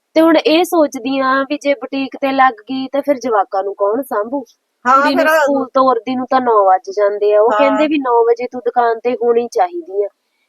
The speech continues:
Speaker 1: ਤੇ ਜੇ ਮੈਂ ਹੁਣ ਕੁੜੀ ਨੂੰ ਸਕੂਲ ਤੋਰ ਕੇ ਨੌ ਵਜੇ ਨਾਲ ਹੀ ਜਾਇਆ ਕਰੂੰਗੀ ਤਾਂ ਫਿਰ ਇਹ ਤਾਂ ਮੇਰੇ ਨਾਲ ਕਲੇਸ਼ ਕਰੂਗੀ ਵੀ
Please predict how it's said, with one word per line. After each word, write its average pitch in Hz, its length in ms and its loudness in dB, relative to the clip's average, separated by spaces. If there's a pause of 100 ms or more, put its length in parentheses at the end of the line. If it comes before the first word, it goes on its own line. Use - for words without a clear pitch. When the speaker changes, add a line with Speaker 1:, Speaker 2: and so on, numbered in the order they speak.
(160)
Speaker 1:
ਤੇ 294 60 -4
ਜੇ 311 180 2
ਮੈਂ 311 160 4
ਹੁਣ 311 200 2
ਕੁੜੀ 285 260 -2
ਨੂੰ 302 120 0
ਸਕੂਲ 277 380 -6
ਤੋਰ 277 280 2
ਕੇ 285 140 -4
ਨੌ 240 260 2
ਵਜੇ 262 220 -4
ਨਾਲ 226 260 4
ਹੀ 269 160 0
ਜਾਇਆ 262 240 4
ਕਰੂੰਗੀ 247 320 -4
ਤਾਂ 254 120 -6
ਫਿਰ 254 180 -4
ਇਹ 262 160 0
ਤਾਂ 285 140 -2
ਮੇਰੇ 262 240 -2
ਨਾਲ - 120 -2
ਕਲੇਸ਼ 240 360 0
ਕਰੂਗੀ 240 320 -6
ਵੀ 240 80 -10